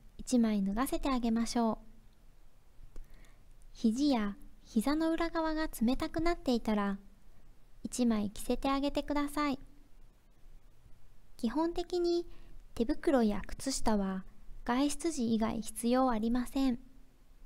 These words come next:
手や足を自由にしてあげることで、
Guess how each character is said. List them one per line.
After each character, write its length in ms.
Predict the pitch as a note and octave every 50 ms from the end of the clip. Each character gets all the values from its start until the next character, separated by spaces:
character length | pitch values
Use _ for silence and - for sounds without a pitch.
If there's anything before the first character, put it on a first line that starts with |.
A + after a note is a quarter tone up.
| - - - - - - - - - - - - -
手 120 | - C#4
や 200 | C#4 B3+ A#3 G#3+ G3+
足 300 | G3 - - C#4 C#4 C4
を 200 | A3 G#3+ G#3 G3+ - - - - - - -
自 140 | G#3+ A3+ C4
由 140 | D#4 F4
に 180 | F4+ D#4+ C#4+ C4
し 100 | - -
て 140 | - B3 A#3+
あ 80 | A#3+
げ 100 | A#3+ B3
る 100 | B3 B3
こ 140 | A#3+ - B3
と 120 | - C4 A#3+
で、 280 | G#3+ G#3+ G#3 G#3+ G#3